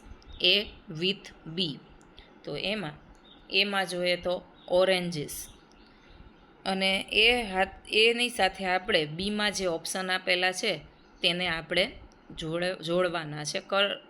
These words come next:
ક-, કનેક્ટ કરવાના છે કરેક્ટ ઓપ્શનને. તો ઓરેન્જ માટે વિટામિન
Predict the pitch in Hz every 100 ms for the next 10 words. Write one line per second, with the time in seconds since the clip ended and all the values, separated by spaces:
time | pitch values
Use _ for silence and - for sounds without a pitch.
0 | - - - - 185 175 165 - 208 208
1 | 180 - 180 165 156 156 160 - 320 -
2 | - 180 180 175 156 - - 160 170 294
3 | - - - - 165 160 175 202 214 190
4 | 175 156 175 165 156 165 160 165 220